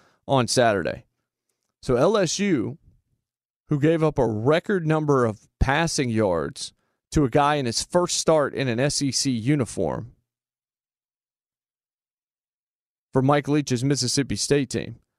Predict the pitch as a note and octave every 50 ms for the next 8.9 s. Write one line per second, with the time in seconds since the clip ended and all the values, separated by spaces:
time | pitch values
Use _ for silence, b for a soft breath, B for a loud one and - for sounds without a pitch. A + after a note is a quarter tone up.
0 | _ _ _ _ _ _ _ _ _ _ _ _ _ _ _ _ _ _ _ _
1 | _ _ _ _ _ _ _ _ _ _ - G#2+ G#2+ G#2 G#2 D3 F3 G3+ G#3 -
2 | G3+ F#3+ E3+ D#3 C#3+ C3+ C#3 C#3 C3+ C#3 C#3 C3 A#2 A2 B2 C3+ D3 B2+ B2+ -
3 | - - _ _ - D#3 E3 F3 D#3+ C#3 - - - C#3 C3+ C3+ C3+ B2 G#2+ G2+
4 | E2 E2 G2 A2+ G#2 F2+ F2 F#2+ G#2 A2 A#2 G#2 D#2 - - - - - - -
5 | _ _ _ _ _ _ _ _ _ _ _ _ _ _ _ _ _ _ _ _
6 | _ _ _ C#3+ C3 A#2 A#2 C#3 C#3 C3+ B2 A#2+ C3+ C3+ C3 A#2+ A2 A#2+ A2+ A2
7 | A#2 C3 C#3 C3+ B2 A2+ G#2 - - - - _ - B2 A#2 B2+ C3+ C3 A2+ A2
8 | C3 C3+ B2+ - - B2 A2+ G#2 F#2+ G#2 A2+ A#2+ B2 - G2+ - -